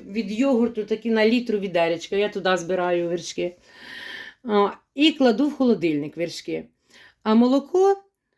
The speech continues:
е, молоко підігріваю, теж охолоджене молоко, підігріваю десь до тридцяти семи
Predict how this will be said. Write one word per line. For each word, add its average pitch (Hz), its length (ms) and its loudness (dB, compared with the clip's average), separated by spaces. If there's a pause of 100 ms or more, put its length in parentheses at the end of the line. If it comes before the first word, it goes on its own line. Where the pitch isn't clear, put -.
(140)
е, 220 460 -2 (380)
молоко 254 1000 2 (360)
підігріваю, 233 840 2
теж 247 360 2
охолоджене 196 800 0
молоко, 165 500 -10 (500)
підігріваю 202 920 2 (460)
десь 220 400 0
до 196 540 2
тридцяти 214 720 0
семи 220 640 0